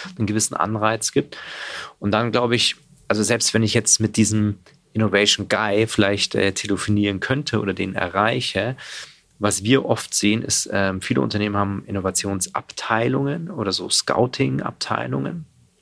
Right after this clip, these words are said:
Das ist schon mal ein echt super erster Schritt. Aber die, das Problem am Ende des Tages ist dann, ähm,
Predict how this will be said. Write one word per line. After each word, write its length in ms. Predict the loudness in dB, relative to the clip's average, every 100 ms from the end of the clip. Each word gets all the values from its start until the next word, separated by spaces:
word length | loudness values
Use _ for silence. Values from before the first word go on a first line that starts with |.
| -18 -14 -4
Das 160 | -2
ist 60 | 0
schon 120 | 0
mal 100 | -2
ein 60 | 0
echt 360 | -4 -4 -10 -18 -20 _ _
super 500 | 0 4 4 4 2
erster 360 | 2 0 0 -2
Schritt. 320 | 0 0 0 -10 -10 -10 -10 -16 -20 _
Aber 280 | 0 4 4
die, 140 | 0 -8 _ -20 -20 _ _ -8 0
das 140 | 0
Problem 580 | -2 -2 2 4 4 2
am 140 | 0
Ende 240 | 0 0 0
des 160 | 0
Tages 440 | 0 0 2 0 0
ist 360 | 2 2 2
dann, 380 | 2 2 0 -2 0
ähm, 520 | 2 4 4 2